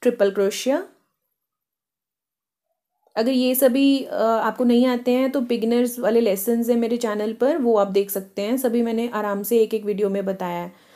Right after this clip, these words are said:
अच्छा, ट्रिपल क्रोशिया के बाद मैंने डबल क्रोशिया बनाया है, अब एक हाफ डबल क्रोशिया, एक सिंगल क्रोशिया। तो ऐसे हमें ये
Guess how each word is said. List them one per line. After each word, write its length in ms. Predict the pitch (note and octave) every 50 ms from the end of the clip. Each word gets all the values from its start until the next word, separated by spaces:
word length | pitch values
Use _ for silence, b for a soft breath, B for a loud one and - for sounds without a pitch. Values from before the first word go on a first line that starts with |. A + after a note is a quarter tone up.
| b b b b
अच्छा, 160 | A#3 G3+ A#3+ A#3+
ट्रिपल 260 | A#3+ B3 A#3+ B3 A#3+
क्रोशिया 300 | B3+ B3+ B3 B3+ C#4 B3
के 60 | B3+
बाद 140 | B3+ B3 A#3+
मैंने 400 | A#3+ A#3+ A#3+ B3+ C4 B3 B3 - - G3
डबल 220 | G3+ G3+ F#3+ G#3
क्रोशिया 380 | G#3 A#3 A#3 A#3 A#3 - B3+ A#3+
बनाया 340 | A#3 A#3 A#3 A3+ A3+ A3+ B3
है, 180 | C#4 F#4 F#4+ - - -
अब 160 | - G#3 G3 G#3
एक 140 | G#3 G#3+ -
हाफ 260 | - G3 F#3+ F#3+ F#3+
डबल 160 | G#3+ G3 A3
क्रोशिया, 600 | A3 A3 A3 G#3+ A3 - - B3+ C4 D4 E4+ F4 - _ _ _ -
एक 200 | G#3 A3 B3 A#3+
सिंगल 360 | - - A#3 G3+ G3 F#3+ F#3
क्रोशिया। 560 | F#3 G3 G3 F3 F3+ - - - - - G3 F#3+ _ _ _ _ _ _ _ _ _ _ _ _ _ _ _ _ _ _ _ _ _ _ _ _ _ _ _ _ _ _ _ _ _ _ _ _ _ _ _ _ _ _ _ _ _ _ _ _ _ _ _ _ _ -
तो 140 | B3+ C4 -
ऐसे 280 | G3+ G#3+ G#3+ G#3+ - C4
हमें 240 | B3+ B3 A3+ A#3 A3+
ये 440 | A#3 G#3 A3+ B3+ E4 G#4+ - -